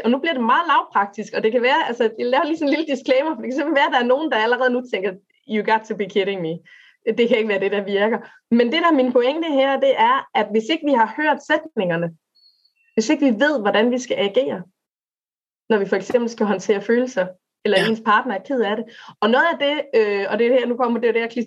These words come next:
Speaker 1: disclaimer kommer nu, ikke? Men, men noget af det, som jeg har rigtig stor succes med i min praksis, det er faktisk at give dem et ark med sætninger.
Speaker 2: Ja.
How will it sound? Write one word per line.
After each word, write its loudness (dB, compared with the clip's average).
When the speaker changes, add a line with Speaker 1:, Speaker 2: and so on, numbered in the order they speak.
Speaker 1:
disclaimer 0
kommer 0
nu, 0
ikke? -4
Men, 2
men 4
noget 2
af -8
det, -4
som 0
jeg 2
har 0
rigtig -4
stor 0
succes -4
med 2
i 0
min -4
praksis, -4
det 4
er 2
faktisk -2
at 2
give 2
dem -6
et 0
ark 2
med 0
sætninger. -4
Speaker 2:
Ja. 0